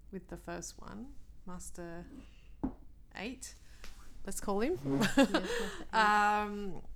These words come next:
Speaker 1: yeah, I definitely, I printed it out and actually put it on my wall. And I
Speaker 2: Yeah.
Speaker 1: definitely, and I, like, referred to it, like,
Speaker 2: Mm.
Speaker 1: and we had conversations with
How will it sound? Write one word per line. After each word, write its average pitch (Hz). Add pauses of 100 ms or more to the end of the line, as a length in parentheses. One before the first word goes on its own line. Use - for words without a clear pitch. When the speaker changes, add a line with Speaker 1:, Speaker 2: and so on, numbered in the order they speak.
(280)
Speaker 1:
yeah, 220
I 208
definitely, 202
I 214 (140)
printed 220
it 170
out 165
and 180
actually 175
put 170
it 185
on 180
my 165
wall. 160
And 233
I 240
Speaker 2:
Yeah. 214
Speaker 1:
definitely, 196
and 180
I, 160
like, 175
referred 170
to - (120)
it, -
like, 156 (380)
Speaker 2:
Mm. 202
Speaker 1:
and 202
we 190
had 202
conversations 175
with 170